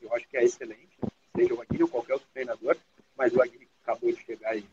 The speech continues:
tomara que tenha bastante tempo por aqui, é, ele pelo menos tenta algo diferente.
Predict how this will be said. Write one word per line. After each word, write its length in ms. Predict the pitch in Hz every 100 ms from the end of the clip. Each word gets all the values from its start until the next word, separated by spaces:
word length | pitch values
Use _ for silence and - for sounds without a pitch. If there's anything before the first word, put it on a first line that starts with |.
| _ _ - -
tomara 320 | 113 113 120
que 100 | -
tenha 140 | 113 110
bastante 340 | 104 - 110 -
tempo 140 | 113 _ -
por 100 | 104
aqui, 300 | 101 170 196 _ _ _ _ _ _ _ _ 131
é, 320 | 135 123 120 _ _ _ _ _ _ 185
ele 140 | 185
pelo 180 | 226 220
menos 200 | 233 -
tenta 340 | - 226 254 233
algo 220 | 208 214
diferente. 540 | - 233 214 185 -